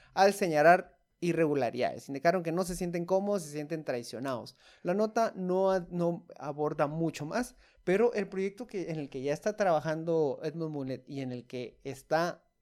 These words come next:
ya está moviendo su, su, sus souvenirs, que yo ya tengo uno.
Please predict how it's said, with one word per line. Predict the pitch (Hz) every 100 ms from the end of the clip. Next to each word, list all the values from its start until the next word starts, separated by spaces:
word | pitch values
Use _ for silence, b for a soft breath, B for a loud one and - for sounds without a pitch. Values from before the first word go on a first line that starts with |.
| _ _ _ _
ya | 147 135
está | 139 170
moviendo | 208 208 196 196 202
su, | 202 165 139 131 127
su, | - 110
sus | - - 120
souvenirs, | - 143 131 127 139 147 147
que | 135 110
yo | 117
ya | 123 220
tengo | - 107 123 160
uno. | 208 285 349 302 254 240 240 240 254 302